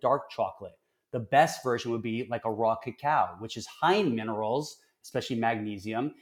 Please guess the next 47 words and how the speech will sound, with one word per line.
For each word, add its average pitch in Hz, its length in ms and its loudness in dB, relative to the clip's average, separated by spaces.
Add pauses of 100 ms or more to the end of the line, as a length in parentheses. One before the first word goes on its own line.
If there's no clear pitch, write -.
And 139 60 -2
by 151 120 10
the 165 60 8
way, 160 120 8
why 131 220 8
do 156 60 6
we 147 100 4
tend 143 200 -2
to 123 60 -4
crave 143 640 4 (260)
chocolate 131 440 6
around 120 240 4
the 110 60 2
holidays? 113 640 0
Because 127 460 0
we're 117 120 -2
stressed. 135 680 4 (200)
Stress - 360 6
depletes 139 460 0
the 139 80 2
mineral 131 360 2
magnesium. 120 960 2 (800)
In 165 360 8
chocolate, 131 720 2
there 143 160 4
is 127 300 -4
magnesium. 160 680 -2
So 131 220 4
what 131 220 4
we're 175 100 4
really 220 320 2
craving, 117 600 -4
other 135 140 2
than 123 180 2
the 110 60 -6
comfort 175 400 -2
idea 110 260 -6
of 90 80 -14
chocolate, - 420 -2
'cause 101 160 -16 (180)
who 135 120 -2
doesn't 107 200 -6
love 101 140 -10
chocolate? 135 360 4
I 123 60 2
love 107 220 -2
it. 139 120 -2